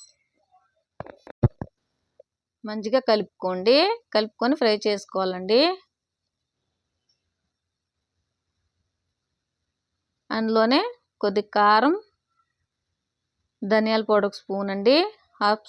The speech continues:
స్పూన్ పసుపు అండి, కొద్దిగా గరం మసాలా అండి వేసుకొని కలుపుకుంటూ ఫ్రై చేసుకోండి. అందులోనే కొద్దిగా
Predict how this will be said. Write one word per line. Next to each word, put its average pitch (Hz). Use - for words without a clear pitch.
స్పూన్ 233
పసుపు 202
అండి, 202
కొద్దిగా 214
గరం 214
మసాలా 190
అండి 190
వేసుకొని 208
కలుపుకుంటూ 233
ఫ్రై 220
చేసుకోండి. 185
అందులోనే 233
కొద్దిగా 214